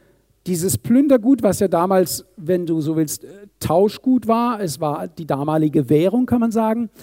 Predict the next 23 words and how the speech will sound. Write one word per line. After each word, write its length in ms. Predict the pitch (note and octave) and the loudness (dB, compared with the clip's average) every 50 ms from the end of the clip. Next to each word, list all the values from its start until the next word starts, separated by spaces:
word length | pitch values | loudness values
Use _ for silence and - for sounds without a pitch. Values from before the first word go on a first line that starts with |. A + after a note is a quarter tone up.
| - - - - | -20 -20 -4 0
Im 140 | B3 A#3+ A#3 | 0 0 4
Prinzip 520 | A3 C4+ C4+ - - E4 E4+ E4 - - - - - _ _ _ | 4 2 2 4 6 6 6 6 4 -6 -20 -20 -20 _ _ _
seine, 640 | - - A#3+ A3+ B3+ C4 B3+ B3 B3 A#3+ A3 F3 - _ _ _ _ _ _ _ - - - _ | 0 2 4 4 6 6 6 6 6 4 4 2 -4 _ _ _ _ _ _ _ -20 -20 -20 _
seine 400 | - - F#3+ F3 G#3+ A3 G#3 F3 | -2 0 2 2 4 2 4 4
Rendite 720 | F#3+ G3 G3 E3+ D#3+ C#4 D#4+ D#4 - - E3+ D3 D3+ - | 4 2 2 2 2 2 2 2 2 0 0 0 0 -2
aus 160 | - E3+ D#3+ - | -6 -6 -6 -4
dem 180 | - E3+ D#3 | -6 -6 -6
Krieg, 360 | - - - C4+ D4+ C#4+ - | -8 -4 0 2 2 2 2
könnte 260 | - - D#3+ - D#3+ D#3 | -2 -4 -4 -4 -4 -4
man 160 | D#3 D#3 C#3+ | -4 -4 -2
sagen, 420 | C3+ D#3 D3 D3+ D#3 D#3+ D#3 D#3 - _ _ _ _ _ | 0 0 0 0 -2 -4 -8 -10 -12 _ _ _ _ _
weihte 500 | E3 C3+ C#3 D3+ D#3+ F3 F3+ - - F#3 | -10 -4 -2 0 0 0 -2 -2 -4 -6
er 360 | - G3+ F3+ D3+ D3+ D3 D3 - _ _ _ _ _ _ _ | -6 -4 -6 -6 -6 -6 -6 -10 _ _ _ _ _ _ _
Gott. 420 | - C3+ C3 C3 - - - - _ _ _ _ _ _ _ _ _ _ _ _ _ _ _ _ _ _ _ _ _ _ _ _ _ _ _ _ _ _ _ _ _ _ | -14 -14 -14 -14 -16 -20 -20 -20 _ _ _ _ _ _ _ _ _ _ _ _ _ _ _ _ _ _ _ _ _ _ _ _ _ _ _ _ _ _ _ _ _ _
Jetzt 260 | - F#3+ F#3+ - - | -4 -2 -2 -2 -2
haben 240 | G3+ G#3 G#3 A3 G#3+ | 0 0 0 0 2
wir 100 | G#3+ G#3 | 2 4
ja 180 | G3 F3 D#3+ C#3+ | 4 4 2 2
heute 500 | F3+ G#3+ A3+ A3 - A3+ A3 A3 G3+ - - - _ _ _ _ _ _ | 2 2 2 2 2 2 2 2 2 -2 -10 -20 _ _ _ _ _ _
nicht 220 | F#3 G3+ G3+ - | -8 -8 -6 -4
unbedingt 500 | G#3 G3 G3 F3+ F#3 F3 F3+ F3 F3 E3+ | -4 -4 0 0 0 0 0 -4 -6 -4
mehr 140 | D#3+ D3 C#3 | -4 -4 -4
Plündergut. 920 | - - - A3 A#3+ A#3+ A3+ A#3 A3+ F#3+ G3 A3+ A#3 A#3 - - - - | -2 -2 0 0 2 2 2 2 0 0 0 -2 -4 -4 -6 -10 -18 -20